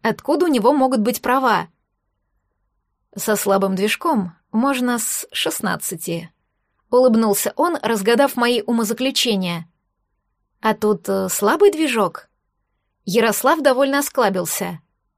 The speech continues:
«Нет». «Но как?» «Мне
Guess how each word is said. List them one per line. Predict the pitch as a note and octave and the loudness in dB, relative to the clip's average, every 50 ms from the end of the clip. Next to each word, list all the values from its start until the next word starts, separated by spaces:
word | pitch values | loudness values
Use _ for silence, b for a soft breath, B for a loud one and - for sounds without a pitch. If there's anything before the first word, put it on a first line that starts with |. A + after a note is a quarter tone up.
| _ _ _ _ _ _ - | _ _ _ _ _ _ -8
«Нет». | A3+ A#3 A3 F#3 F3 F#3+ - - - - _ _ _ _ _ _ _ _ _ _ _ _ _ _ _ _ _ _ - | -4 -4 -4 -4 -4 -8 -10 -12 -20 -20 _ _ _ _ _ _ _ _ _ _ _ _ _ _ _ _ _ _ -2
«Но | A3 A#3 A3 | -2 -2 -2
как?» | - - C#4 D#4+ D#4 D4+ D4+ - - _ _ _ _ _ _ _ _ _ _ _ _ _ _ _ _ _ _ _ _ - | 0 0 2 2 2 0 -2 -8 -20 _ _ _ _ _ _ _ _ _ _ _ _ _ _ _ _ _ _ _ _ -4
«Мне | G3+ G#3 G#3+ G#3+ A3 C4 D#4 D#4+ D#4 D4 | -2 0 0 2 2 0 0 -2 -2 -6